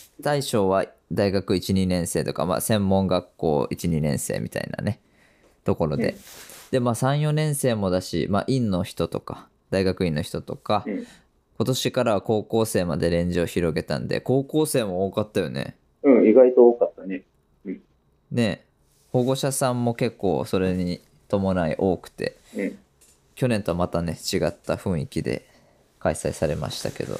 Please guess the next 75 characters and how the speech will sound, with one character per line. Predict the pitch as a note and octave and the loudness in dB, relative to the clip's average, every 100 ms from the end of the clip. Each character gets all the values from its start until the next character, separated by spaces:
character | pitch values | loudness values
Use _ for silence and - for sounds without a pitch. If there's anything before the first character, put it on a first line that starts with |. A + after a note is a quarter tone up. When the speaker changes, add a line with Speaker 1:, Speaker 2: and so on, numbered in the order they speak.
| - - - - - | -12 -20 -20 -10 -2
Speaker 2:
ね。 | - - - - - | -2 -2 -14 -20 -6
Speaker 1:
ま | F2 | -2
あ、 | |
雪 | G2 A#2+ C3+ | 0 0 -2
降 | F#2+ | -2
っ | |
て | - | -2
ま | E2+ | -4
し | - | -4
た | - | -6
け | - | -6
ど | F#2 | -6
ね。 | F#2+ - _ _ - | -6 -8 _ _ -2
Speaker 2:
雪 | A2 A2+ B2 | 0 4 6
降 | |
っ | G#2 | 4
て | - - F#2+ | 2 -2 0
た | F2+ | 0
ね。 | F2 - - - - _ _ - | -2 -8 -14 -20 -20 _ _ -8
Speaker 1:
う | F#2 | -2
ん、 | F#2+ | 0
雪 | A2+ D3+ D3 | 0 0 -2
降 | C3 | -2
っ | |
て | - - | -6 -10
た。 | F2+ - - | -6 -4 -4
な | F#2+ | -6
ん | F2 | -8
か、 | - - - C3+ - _ _ | -10 -10 -10 -10 -16 _ _
Speaker 2:
そ | - - | -4 0
う。 | G2 | 0
Speaker 1:
も | F2+ - - | 0 -4 -12
う、 | - - - - - _ | -20 -20 -20 -20 -20 _
び | A#2+ | -2
っ | A#2+ - | -2 -8
く | - B2+ | -2 -2
り | C#2 | -2
し | - | -6
た。 | - - - - | -8 -8 -14 4
Speaker 2:
佐 | B2+ | 6
賀 | D3 | 8
が | - | 8
ゆ-、 | F#2+ G2 G2+ - _ _ | 8 6 2 -6 _ _
ね、 | G#2 F2 E2 | 4 6 6
雪 | G2+ G2 B2 | 2 4 6
降 | B2 | 8
る | - | 6
っ | - | 4
て、 | - - | 0 4
ま | G2 G#2+ G#2+ - | 6 8 6 2
あ、 | - A#2 | 0 0
Speaker 1:
あ、 | |
ま | A2 | 2
あ | C#3 | 6
ま | |
あ、 | A#2 | 8
Speaker 2:
ま | |
あ | A2+ | 8
ま | A#2 | 8
あ | - - | 6 2
ね。 | - | -6
Speaker 1:
寒 | - C3+ C3+ C3 | -4 -2 0 0
い | G#2 | 0
で | D#2 | -4
す | - | -4
か | B1+ | -6
ら、 | - | -4
そ | F2 | -6
れ | E2+ | -6
っ | |
て。 | - - - - | -10 -16 -16 -10
Speaker 2:
う | |
ん。 | - - - _ - | -8 -8 -10 _ -8
Speaker 1:
う | |
ん。 | F#2 - | -8 -8